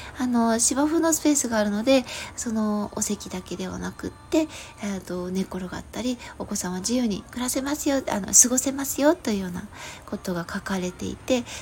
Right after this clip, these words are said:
それと同時に、えーと、ブイアイピー席の方も、あの、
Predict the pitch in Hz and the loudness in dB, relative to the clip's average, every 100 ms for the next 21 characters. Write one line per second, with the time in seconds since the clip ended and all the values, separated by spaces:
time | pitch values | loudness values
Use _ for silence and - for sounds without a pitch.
0 | - 381 370 339 359 349 359 349 - - | -2 0 4 4 4 4 4 2 0 -8
1 | - 233 214 220 202 208 220 220 214 - | -2 -2 0 -2 0 2 4 2 0 0
2 | 220 208 208 - 185 196 208 226 233 233 | 0 2 2 0 -2 -2 0 2 2 4
3 | 320 349 311 - - - 196 185 175 | 6 6 4 -4 -10 -4 -2 -2 -4